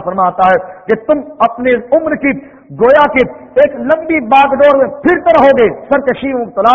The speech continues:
رہو گے، لیکن ایک وقت ایسا آئے گا جو تمہاری موت کا وقت ہوگا، اور اس وقت کوئی دنیا کی طاقت تمہیں موت سے نہیں بچا سکتی، اور تمہاری موت جہاں پر لکھی ہے تم وہیں پر جا کر مرو گے۔ اس کی مثال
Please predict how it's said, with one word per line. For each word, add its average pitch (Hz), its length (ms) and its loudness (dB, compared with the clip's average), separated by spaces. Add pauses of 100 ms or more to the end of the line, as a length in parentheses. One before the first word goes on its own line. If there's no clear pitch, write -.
رہو 220 200 2
گے، 196 120 2 (380)
لیکن 214 240 -6
ایک 185 200 -10
وقت - 280 -6
ایسا 185 200 -2 (120)
آئے 190 160 2
گا 170 120 2 (340)
جو 151 140 -16
تمہاری 175 400 -2 (120)
موت 294 300 4
کا 254 140 0
وقت - 180 -4
ہوگا، 185 240 2 (380)
اور 190 240 2
اس - 220 -10
وقت - 180 -4 (140)
کوئی 302 240 4
دنیا 240 360 0
کی 202 80 -10 (120)
طاقت 208 320 -2
تمہیں 196 200 -8
موت 175 200 -4
سے 175 80 -10
نہیں 156 180 -10
بچا 139 160 -8
سکتی، - 280 -20 (1120)
اور 269 200 4 (140)
تمہاری 277 320 0 (100)
موت 320 400 4
جہاں 302 300 4
پر 320 80 0
لکھی 269 260 -2
ہے 208 160 2 (380)
تم 214 220 -10
وہیں 214 280 -2
پر 208 160 -2
جا 202 140 4
کر 190 160 -6
مرو 170 200 -2
گے۔ 143 100 -8 (340)
اس 170 140 -18
کی 196 80 -10 (120)
مثال 214 400 0